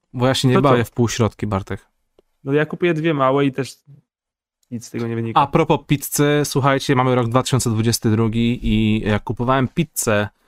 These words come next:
Speaker 1: w takiej jednej pizzerii, e, dużą, dużą pizzę za trzydzieści dziewięć złotych, co dla mnie wydaje się dość sporą ceną jak za pizzę, no ale okej, to dzisiaj chciałem ją zamówić i ta sama pizza kosztuje teraz pięćdziesiąt złotych.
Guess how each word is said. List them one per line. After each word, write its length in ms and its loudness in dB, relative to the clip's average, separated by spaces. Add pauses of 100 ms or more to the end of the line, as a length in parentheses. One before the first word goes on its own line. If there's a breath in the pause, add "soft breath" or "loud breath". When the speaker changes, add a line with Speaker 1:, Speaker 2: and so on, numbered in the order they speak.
(120)
Speaker 1:
w 40 -20
takiej 240 -2
jednej 280 0
pizzerii, 800 -2
e, 200 0
dużą, 680 0 (100)
dużą 300 0
pizzę 420 -4
za 100 0
trzydzieści 480 -6
dziewięć 280 2
złotych, 360 0
co 140 -4
dla 180 2
mnie 160 0
wydaje 340 0
się 120 -2
dość 180 -2
sporą 300 0
ceną 240 0
jak 100 0
za 100 -4
pizzę, 340 -8
no 100 2
ale 160 2
okej, 400 0 (320 soft breath)
to 100 -2
dzisiaj 260 0
chciałem 260 0
ją 100 2
zamówić 540 0 (540)
i 60 -6
ta 80 -2
sama 200 0
pizza 300 -4
kosztuje 300 -4
teraz 180 -6
pięćdziesiąt 360 -4
złotych. 320 -18